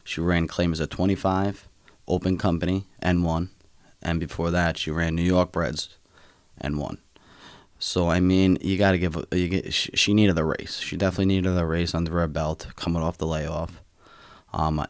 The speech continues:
now she drops down and plummets down to the lowest claiming price of her career. She is two for four in the money lifetime going this distance,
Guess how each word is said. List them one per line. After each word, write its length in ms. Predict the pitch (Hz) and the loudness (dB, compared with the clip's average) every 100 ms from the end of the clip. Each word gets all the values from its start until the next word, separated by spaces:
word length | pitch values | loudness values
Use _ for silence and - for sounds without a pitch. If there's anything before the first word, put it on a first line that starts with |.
| - | -4
now 240 | 85 85 | 0 0
she 160 | 85 78 | -2 -2
drops 340 | 87 85 80 | 2 2 0
down 280 | - 82 80 | -2 0 0
and 120 | 76 | -4
plummets 360 | - 85 82 - | -2 0 -2 -2
down 180 | 82 82 | -2 -2
to 80 | |
the 80 | - | -4
lowest 680 | 80 78 80 82 82 - - | -2 0 0 0 -2 -4 -8
claiming 440 | - - 82 80 | -14 -6 -4 -4
price 800 | 76 78 80 76 - - - - - | -4 -2 -2 -2 -6 -8 -12 -12 -6
of 160 | 76 | -4
her 80 | 82 | -4
career. 480 | 82 85 85 82 78 - _ - - | -4 -2 0 0 -4 -8 _ -20 -16
She 180 | - 85 | -4 -2
is 160 | 71 | -2
two 260 | - - 104 | -4 -4 -4
for 200 | - 104 | -2 -6
four 460 | - - 95 85 - | -6 0 2 2 -2
in 160 | - 90 | -2 0
the 100 | 85 | 0
money 360 | 87 87 85 80 | 0 0 0 -2
lifetime 720 | 78 78 - 78 78 78 - - - - - _ - - - | -2 -4 -6 -4 -4 -6 -10 -20 -20 -20 -20 _ -20 -20 -6
going 280 | 85 82 82 | -2 0 0
this 160 | 78 | -2
distance, 580 | - 95 - 98 92 - | -2 -2 0 -2 -2 -4